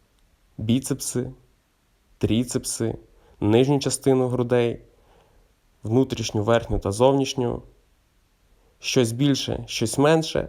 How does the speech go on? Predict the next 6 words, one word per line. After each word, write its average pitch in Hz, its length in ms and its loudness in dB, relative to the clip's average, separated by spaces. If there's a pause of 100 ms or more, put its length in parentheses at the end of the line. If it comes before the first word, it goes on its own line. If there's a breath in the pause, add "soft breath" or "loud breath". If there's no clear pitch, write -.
але 139 460 2 (140)
ви 135 420 0
стовідсотково 135 1000 -2 (1160 soft breath)
отримаєте 110 480 0
задоволення 104 520 0
від 110 340 -6